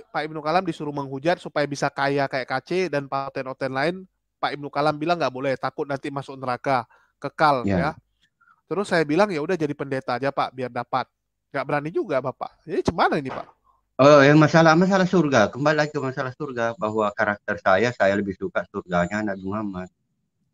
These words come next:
Speaker 1: Iya, artinya jadi pendeta nggak bisa masuk surga memang ya?
Speaker 2: Ya bisa, cuma surganya kan seperti surga malaikat.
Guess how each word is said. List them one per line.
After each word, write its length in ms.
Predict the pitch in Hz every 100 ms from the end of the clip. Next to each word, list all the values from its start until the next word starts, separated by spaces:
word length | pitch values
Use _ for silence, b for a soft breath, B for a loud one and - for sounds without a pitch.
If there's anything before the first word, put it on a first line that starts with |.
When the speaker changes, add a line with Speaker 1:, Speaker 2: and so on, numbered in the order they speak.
| 208
Speaker 1:
Iya, 160 | 196
artinya 240 | 170 220 294 226
jadi 80 |
pendeta 320 | 226 214 208 294
nggak 160 | 202
bisa 80 | 190 190
masuk 180 | 180
surga 240 | 254 226 165
memang 240 | 160 170
ya? 100 | 123 - _ _ _ _ _ _ _ _ _ _ _ -
Speaker 2:
Ya 120 | 104
bisa, 680 | 90 95 87 85 123 131 123 -
cuma 200 | - 143 147
surganya 480 | 160 143 139 135 147
kan 200 | 170 165 147 139 135 - _ _ _ _ _
seperti 360 | 117 127 123 135
surga 280 | 123 107 104
malaikat. 560 | 104 107 123 - 98